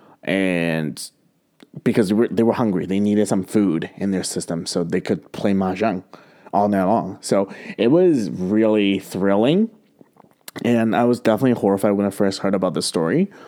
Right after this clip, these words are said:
Uh, and being a food delivery guy is not safe. <laughs> That's all I can say.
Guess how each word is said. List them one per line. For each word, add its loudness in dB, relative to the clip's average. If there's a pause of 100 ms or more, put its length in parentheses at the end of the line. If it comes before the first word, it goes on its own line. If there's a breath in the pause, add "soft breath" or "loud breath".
(300 loud breath)
Uh, 4
and 0 (120)
being 4
a 4
food 2
delivery 2
guy 2
is 0
not -4
safe. 0 (220)
<laughs> 2
That's 2
all 2
I 0
can 0
say. -2